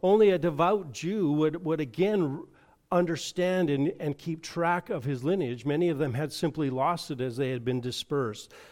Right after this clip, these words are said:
But not Paul, not Paul's family. They were devout Judaizers. Now, we do know this, that Paul eventually was moved,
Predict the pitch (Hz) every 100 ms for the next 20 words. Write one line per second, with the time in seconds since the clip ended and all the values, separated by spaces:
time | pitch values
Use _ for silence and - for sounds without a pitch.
0 | - - 160 - 165 185 190 - _ _
1 | - 180 147 110 117 147 175 - 170 196
2 | 185 - 151 123 120 117 127 - _ -
3 | _ 165 165 160 143 165 143 131 160 185
4 | 202 269 _ 123 175 170 156 131 127 -
5 | 113 98 - - - _ _ _ _ _
6 | _ _ _ _ _ _ _ _ _ _
7 | _ _ _ _ _ _ _ _ _ _
8 | _ _ _ _ _ _ _ _ _ _
9 | _ _ _ 165 160 175 139 - - _
10 | 165 165 196 240 208 160 160 180 - 170
11 | - 180 202 220 180 170 196 - 196 190
12 | 180 180 151 123 147 165 196